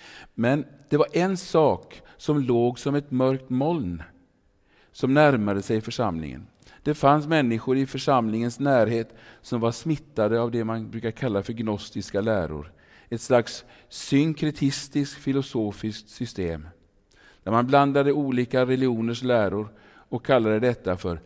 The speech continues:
visdom och kunskap. Här fanns ett virrvarr som ännu inte hade slagit rot i församlingen, men låg där som ett hot. Och det är inte tid att nu gå närmare in på detta,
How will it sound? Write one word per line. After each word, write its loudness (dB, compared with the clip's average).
visdom -6
och -10
kunskap. -2
Här 2
fanns 4
ett 0
virrvarr 4
som -4
ännu 2
inte 0
hade 2
slagit 0
rot -4
i -4
församlingen, -2
men 0
låg 0
där -4
som -6
ett -6
hot. -6
Och -8
det 0
är 2
inte -4
tid -2
att -2
nu 0
gå -2
närmare 0
in -4
på -8
detta, -4